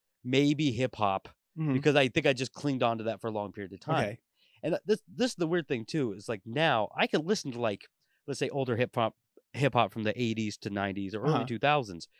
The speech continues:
Speaker 1: and it do-, it feels like it carries over,
Speaker 2: Okay.
Speaker 1: right? But I would say recently I tried, like, I'm gonna listen to current hip-hop,
Speaker 2: Okay.
Speaker 1: cu-, current rap, whatever it is. I'm gonna be open-minded. I'm gonna go into it.
Speaker 2: Sure.
Speaker 1: I can't do it.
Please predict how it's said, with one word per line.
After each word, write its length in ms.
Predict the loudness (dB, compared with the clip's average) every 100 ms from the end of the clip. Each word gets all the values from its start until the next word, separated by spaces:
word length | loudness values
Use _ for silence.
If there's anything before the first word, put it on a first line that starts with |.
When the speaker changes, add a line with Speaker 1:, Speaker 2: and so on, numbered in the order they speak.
| -20 -20 _ _ 2
Speaker 1:
and 260 | 4 4 0 -4
it 80 |
do-, 140 | 2 2
it 160 | 0 4
feels 200 | 6 6
like 100 | 0
it 140 | -4
carries 380 | 0 2 2 -2
over, 280 | -4 -6 -16 _ _ -10
Speaker 2:
Okay. 140 | 0 0
Speaker 1:
right? 160 | 0 -4
But 80 | -2
I 60 | 0
would 100 | 0
say 200 | -2 -2 -16 _ -20 -8
recently 640 | 0 0 0 -6 -6 -8 _ _ _ -6
I 80 | -4
tried, 320 | 2 2 2
like, 120 | 0
I'm 120 | -4 -4
gonna 100 | 0
listen 300 | 0 -2 -8
to 280 | -4 -6 -6 _ _ _ -12
current 320 | -6 -6 -6
hip-hop, 360 | -16 -12 -12 -8
Speaker 2:
Okay. 200 | -6 -4 -6
Speaker 1:
cu-, 140 | -10
current 240 | -2 0
rap, 220 | 2 2 0
whatever 340 | -2 -2 -4
it 80 | -6
is. 100 | -6
I'm 80 | -6
gonna 120 | -4
be 120 | 0
open-minded. 540 | 0 0 0 -2 -2 -6
I'm 80 |
gonna 160 | -6 -6
go 160 | -8 -10
into 140 | -12
it. 100 | -14 -6
Speaker 2:
Sure. 200 | -6 -6 _ _
Speaker 1:
I 100 | -8
can't 380 | -6 -4 -4 -4
do 160 | -10
it. 100 | -10